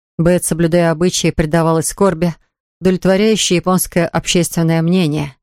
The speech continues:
искренне отдавая должное памяти мужа и подготавливая будущее семейного предприятия.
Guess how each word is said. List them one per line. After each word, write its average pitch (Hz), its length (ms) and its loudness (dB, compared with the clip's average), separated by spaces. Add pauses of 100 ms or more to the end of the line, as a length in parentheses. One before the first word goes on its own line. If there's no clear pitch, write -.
(280)
искренне 160 540 2
отдавая 160 340 2
должное 165 400 0
памяти 156 400 -2
мужа 160 400 0 (420)
и 196 60 2
подготавливая 185 880 0
будущее 170 460 0
семейного 165 520 0
предприятия. 156 920 -2